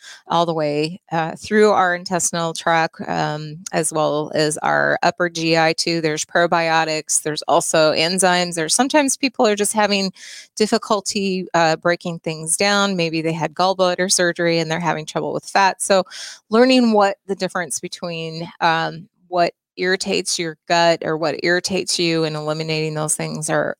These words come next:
are very helpful. It's free. Elimination's free. It's not like you're being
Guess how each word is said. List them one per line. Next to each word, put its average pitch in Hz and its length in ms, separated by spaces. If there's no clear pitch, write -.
are 147 380
very 160 240
helpful. 190 560
It's - 180
free. 240 420
Elimination's 208 640
free. 233 360
It's 214 160
not 175 180
like 170 200
you're 151 120
being 151 420